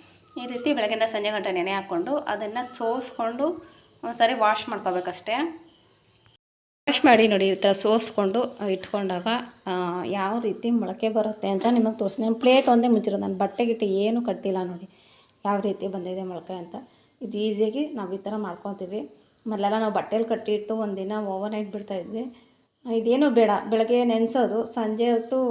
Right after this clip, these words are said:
ಅದು ನೀರು ಸೋಸ್ಬಿಟ್ಟು ಈ ಥರ ಪ್ಲೇಟ್ ಮುಚ್ಚಿ ಇಟ್ಬಿಟ್ರೆ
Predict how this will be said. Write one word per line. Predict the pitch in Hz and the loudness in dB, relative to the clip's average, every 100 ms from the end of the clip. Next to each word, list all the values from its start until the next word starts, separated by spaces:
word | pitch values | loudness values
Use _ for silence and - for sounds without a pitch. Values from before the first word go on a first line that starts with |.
| 214 202 196 202 202 196 _ - | 0 -2 -2 -2 -4 -10 _ -10
ಅದು | 202 | -4
ನೀರು | 208 220 233 | 0 0 2
ಸೋಸ್ಬಿಟ್ಟು | 226 226 - 220 254 302 - _ _ _ - | 2 0 0 -4 -4 -6 -10 _ _ _ -12
ಈ | 214 | -4
ಥರ | 208 | 0
ಪ್ಲೇಟ್ | 233 233 254 247 | 6 6 6 2
ಮುಚ್ಚಿ | 233 226 | 2 2
ಇಟ್ಬಿಟ್ರೆ | 214 - - 185 | 2 -2 -4 -2